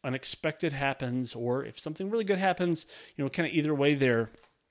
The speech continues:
But remembering your why is core to the experience that you're gonna have.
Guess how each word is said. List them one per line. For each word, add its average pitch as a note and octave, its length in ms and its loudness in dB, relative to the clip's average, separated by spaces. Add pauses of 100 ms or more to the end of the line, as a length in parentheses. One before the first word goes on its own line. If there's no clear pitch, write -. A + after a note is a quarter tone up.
(500)
But C3+ 320 8
remembering F#3 840 6
your E3+ 200 2
why B2 480 4
is A2 300 -8
core F3+ 400 2
to C3+ 120 -14
the B2 80 -4
experience D#3 580 -2
that - 120 -10
you're B2 220 -6
gonna A#2+ 200 -6
have. - 360 -14